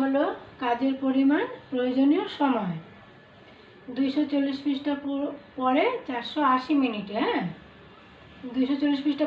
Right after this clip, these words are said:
পড়তে সময় লাগে চারশো আশি মিনিট, তাহলে পাঁচশো চল্লিশ পৃষ্ঠা সে কতক্ষণে পড়বে? সমাধান, দুইশো চল্লিশ পৃষ্ঠা পড়তে সময় লাগে চারশো আশি মিনিট, এক পৃষ্ঠা পড়তে সময় লাগে চারশো আশি ভাগ দুইশো চল্লিশ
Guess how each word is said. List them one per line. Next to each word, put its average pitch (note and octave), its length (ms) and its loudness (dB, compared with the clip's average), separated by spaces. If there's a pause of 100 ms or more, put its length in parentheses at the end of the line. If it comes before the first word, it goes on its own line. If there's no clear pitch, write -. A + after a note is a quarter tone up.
পড়তে C#4 220 -2 (100)
সময় C4+ 240 2
লাগে D4 200 -2
চারশো C4 240 -4 (100)
আশি C4 200 -8
মিনিট, E4+ 220 0
তাহলে C4+ 220 -4
পাঁচশো B3 360 -4
চল্লিশ C4+ 260 -2
পৃষ্ঠা D4 320 -4
সে C#4+ 80 -2 (120)
কতক্ষণে C#4 500 -2 (100)
পড়বে? C#4 320 2 (1900)
সমাধান, C#4 420 2 (520)
দুইশো C4 220 0 (100)
চল্লিশ C4+ 280 -2
পৃষ্ঠা C#4+ 280 -4 (100)
পড়তে C4 340 -2 (360)
সময় C4+ 380 0
লাগে D4 180 2 (100)
চারশো B3 300 -6 (140)
আশি C#4 180 -2 (100)
মিনিট, F#3+ 300 -2 (800)
এক B3 140 -2
পৃষ্ঠা C#4 360 -2 (100)
পড়তে C4+ 260 -4 (140)
সময় C4 320 -2
লাগে C4+ 200 -2 (120)
চারশো B3+ 260 -6 (140)
আশি C#4 200 -6 (120)
ভাগ D4 180 2 (480)
দুইশো B3+ 240 -4 (120)
চল্লিশ D4 340 4